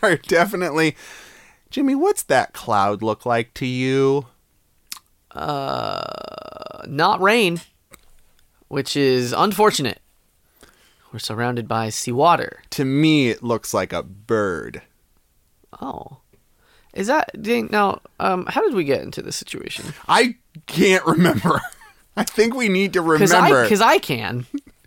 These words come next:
Speaker 2: I
Speaker 1: Let-,
Speaker 2: can remember.
Speaker 1: let's piece it out through the episode.
Speaker 2: We were on a plane.
Speaker 1: Why do-, oh,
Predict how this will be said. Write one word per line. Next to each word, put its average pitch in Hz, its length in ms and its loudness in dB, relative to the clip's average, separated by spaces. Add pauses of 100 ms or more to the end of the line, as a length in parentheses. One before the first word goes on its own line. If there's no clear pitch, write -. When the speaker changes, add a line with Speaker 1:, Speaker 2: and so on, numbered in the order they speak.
(240)
Speaker 2:
I - 160 4
Speaker 1:
Let-, 240 80 6
Speaker 2:
can 392 120 4
remember. 113 480 0
Speaker 1:
let's 285 240 2
piece 311 360 0
it 190 100 4
out 151 240 4
through 143 240 0
the 117 160 2
episode. 98 680 -2
Speaker 2:
We 147 220 -2
were 156 140 2
on 190 120 2
a 294 60 -2
plane. 123 400 -6
Speaker 1:
Why 170 220 4
do-, - 100 -2
oh, 107 540 -2